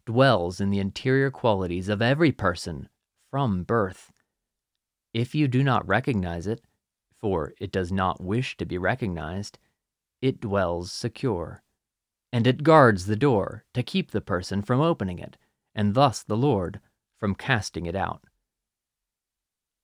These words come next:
A person opens that door by refraining from evils as sins,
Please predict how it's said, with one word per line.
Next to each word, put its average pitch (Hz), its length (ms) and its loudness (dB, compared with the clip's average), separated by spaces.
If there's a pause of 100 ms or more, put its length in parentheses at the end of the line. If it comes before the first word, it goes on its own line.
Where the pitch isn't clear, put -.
(140)
A 98 60 -8
person 110 400 6
opens 135 400 4
that 123 320 2
door 92 420 2 (400)
by 110 120 6
refraining 131 720 4
from 127 240 2
evils 101 420 0
as 117 220 2
sins, 90 520 -2